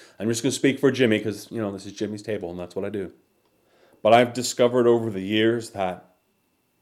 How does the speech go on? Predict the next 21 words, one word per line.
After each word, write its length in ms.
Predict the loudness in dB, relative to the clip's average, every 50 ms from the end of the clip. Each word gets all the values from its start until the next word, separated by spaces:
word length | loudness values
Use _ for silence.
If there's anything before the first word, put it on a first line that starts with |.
| _ _ _ _
in 80 | -8
the 100 | -8 -8
darkest 520 | -2 0 2 2 2 2 0 -6 -6 -4 -2
hours 280 | 0 0 0 -2 -4
of 100 | -6 -8
my 120 | -8 -6 -4
life, 380 | -4 -2 -2 -2 -4 -6 -10 -18 _ _ _ _ _ _ _ _ _ _ _ _ _ _ _ _ _ _ _ _ _ _ _ _ _ _ _
in 140 | -4 -4 -4
which 260 | -4 -4 -8 -14 -8
joy 440 | -4 -2 0 2 4 6 6 4 4
just 260 | 2 -4 -6 -6 -4
seems 680 | -2 -2 0 0 0 0 -2 -4 -6 -8 -14 -18 -20 _ _ _ _ _ _ _ _ _ _ _ _ _ _ _ _ _ _ _ _ _
ready 240 | 4 6 6 6 4
to 120 | 2 -2 2
vanquish, 760 | 4 4 4 4 4 4 4 4 4 4 0 -8 -14 -16 -18 _ _ _ _ _ _ _ _ _ _ _ _ _ _ _ _ _ _ _ _ _ _ _ _ _ _ _ _ _ _ _ _ _ -14
that 140 | -10 -6
when 140 | -4 -2 0
you 320 | 0 0 0 -2 -6 -12 -18 -20
hit 540 | -16 -6 2 6 8 8 8 6 4 -4 -18 _ _ _ _ _ -16 -2
rock 540 | 6 8 10 10 10 8 4 -2 -12 -20 _ _ _ _ _
bottom, 720 | -20 -10 -2 2 4 6 8 8 8 6 4 2 -2 -8